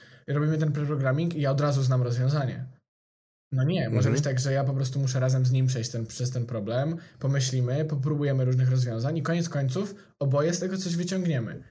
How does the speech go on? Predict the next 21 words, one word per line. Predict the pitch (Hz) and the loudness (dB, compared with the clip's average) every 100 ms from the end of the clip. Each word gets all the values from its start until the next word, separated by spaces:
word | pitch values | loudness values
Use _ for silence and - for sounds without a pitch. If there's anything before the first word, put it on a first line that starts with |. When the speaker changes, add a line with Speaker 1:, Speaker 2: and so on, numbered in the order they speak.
| _ - | _ -4
Speaker 1:
Ja | 117 | -2
się | 123 139 | -2 -2
nauczę, | 143 147 151 175 | -2 -2 -2 -2
on | 127 127 | 0 0
się | 131 | 0
nauczy | 139 151 156 208 233 - _ _ _ _ _ _ _ _ _ _ _ _ - | 0 -2 -2 -4 -6 -12 _ _ _ _ _ _ _ _ _ _ _ _ -12
i | - | -10
się | - 196 | -6 -4
nauczymy | 190 190 123 135 | -4 -2 -2 -2
nawzajem. | 165 - - - - - | -2 -6 -10 -14 -16 -4
I | 170 | 0
rozwiążemy | 233 233 170 143 165 | 0 0 0 0 -2
problem. | 120 98 101 131 - _ - - _ - | -4 -4 -8 -12 -14 _ -20 -20 _ -2
Więc, | 135 147 151 151 | 0 2 0 -2
e, | 160 156 156 156 | 0 0 0 0
myślę, | 185 214 269 | -2 -2 -4
że | 311 | -4
każdy | - 196 220 208 170 | -4 -2 0 0 0
programista | 165 143 143 160 - 160 | 0 2 0 0 -2 -2
ma | 143 143 | 0 -2
trochę | 151 139 131 135 131 127 | -2 -2 -2 -2 0 0